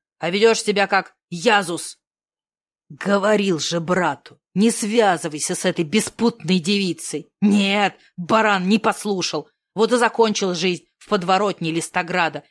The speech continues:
выискивая твою мать! Тьфу!» Мне оставалось молча слушать и впитывать информацию. Жаль, конечно, родственников Катины,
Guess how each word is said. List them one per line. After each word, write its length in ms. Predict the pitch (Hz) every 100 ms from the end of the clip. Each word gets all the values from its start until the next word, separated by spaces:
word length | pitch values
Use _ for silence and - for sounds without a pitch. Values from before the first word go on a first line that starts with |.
| -
выискивая 520 | 214 202 - 180 160
твою 300 | - 180 170
мать! 200 | 170 147 _ -
Тьфу!» 460 | - 302 240 180 - _ _ _ _ _ _ _ _ _ -
Мне 280 | 254 269 269
оставалось 640 | - 277 262 262 254 -
молча 420 | 247 254 254 -
слушать 680 | 254 - 302 381 - 196 - _ _ -
и 80 |
впитывать 600 | 233 - 294 - 262 254 -
информацию. 840 | 240 - 262 220 180 - - - _ _ _ _ _ _
Жаль, 300 | 254 262 285
конечно, 520 | - 262 254 247 254 262
родственников 680 | 254 - 254 226 240 233 -
Катины, 540 | 247 - 220 196